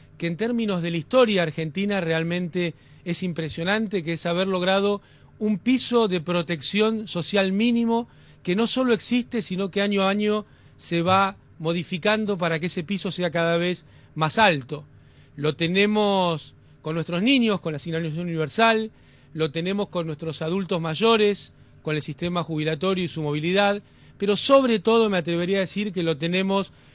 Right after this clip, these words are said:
con las políticas económicas y sociales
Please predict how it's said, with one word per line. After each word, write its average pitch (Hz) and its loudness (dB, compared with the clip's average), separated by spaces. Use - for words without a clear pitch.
con 165 0
las 160 0
políticas 175 -2
económicas 170 -2
y 156 -8
sociales 196 -2